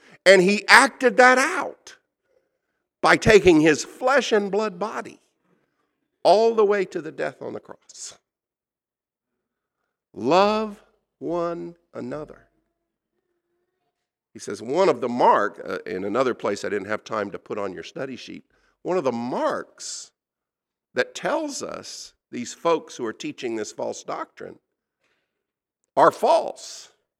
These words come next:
is that they split the church. They left us. They left the truth. No love."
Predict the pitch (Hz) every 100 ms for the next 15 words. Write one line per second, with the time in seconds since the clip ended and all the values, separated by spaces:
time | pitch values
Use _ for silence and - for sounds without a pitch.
0 | _ _ _ _ _ _ - 127 120 143
1 | 160 160 - 185 185 170 - 311 359 -
2 | 123 131 277 - - 135 - - - -
3 | _ _ _ _ _ _ _ _ _ _
4 | - 123 123 156 - 143 - - 330 _
5 | _ _ _ _ _ _ 123 160 147 269
6 | - - _